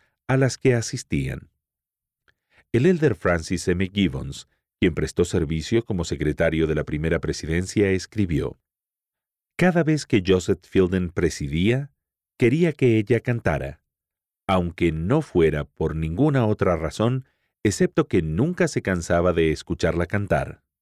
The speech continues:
Sin embargo, más allá de eso, su diestra voz de contralto al cantar himnos sagrados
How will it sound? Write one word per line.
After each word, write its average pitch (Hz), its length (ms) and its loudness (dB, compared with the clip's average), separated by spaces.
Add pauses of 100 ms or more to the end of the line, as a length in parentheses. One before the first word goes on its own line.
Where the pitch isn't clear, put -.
(840)
Sin 202 160 0
embargo, 73 480 0 (480)
más 78 340 0
allá 90 260 2
de 92 240 4
eso, 82 320 -2 (280)
su 90 220 0
diestra 113 460 0
voz 82 420 -2
de 82 180 0
contralto 76 800 -2
al 69 120 -4
cantar 78 360 -2
himnos 82 340 -2
sagrados 80 560 -2